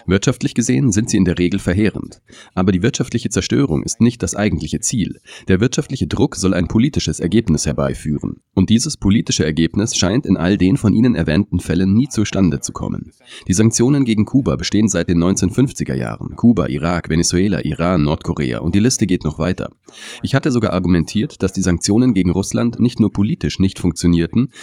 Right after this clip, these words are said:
sondern sogar kontraproduktiv waren und Russland zu einem noch antagonistischeren Verhalten veranlassten. Dies schrieb ich übrigens vor dem russischen Einmarsch in der Ukraine.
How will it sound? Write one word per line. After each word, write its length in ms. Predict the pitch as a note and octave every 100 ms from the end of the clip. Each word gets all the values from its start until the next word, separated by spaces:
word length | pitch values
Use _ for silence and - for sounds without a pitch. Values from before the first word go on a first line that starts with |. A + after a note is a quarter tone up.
| -
sondern 400 | - F#2+ B2 A#2+
sogar 220 | F#2+ F2
kontraproduktiv 880 | - A#2+ A#2 - - D2 - F2+ E2
waren 320 | E2+ E2 F#2+ G#2
und 160 | F#2
Russland 480 | - B2+ B2+ B2 -
zu 100 | -
einem 240 | F#2 F2
noch 160 | F#2+ G#2
antagonistischeren 840 | F2+ - E2+ F#2 G#2+ E2+ D#2+ E2
Verhalten 440 | - F2+ G#2 - C#2
veranlassten. 680 | - D2 C2+ - - - - - - - - -
Dies 120 | B2
schrieb 220 | - C#3+ -
ich 120 | -
übrigens 420 | A2+ G#2 G2 -
vor 160 | A#2 G2+
dem 100 | F#2+
russischen 380 | G2+ F2+ -
Einmarsch 380 | E2 E2 D2 C#2
in 100 | E2
der 80 | C#2
Ukraine. 460 | - - D2 C#2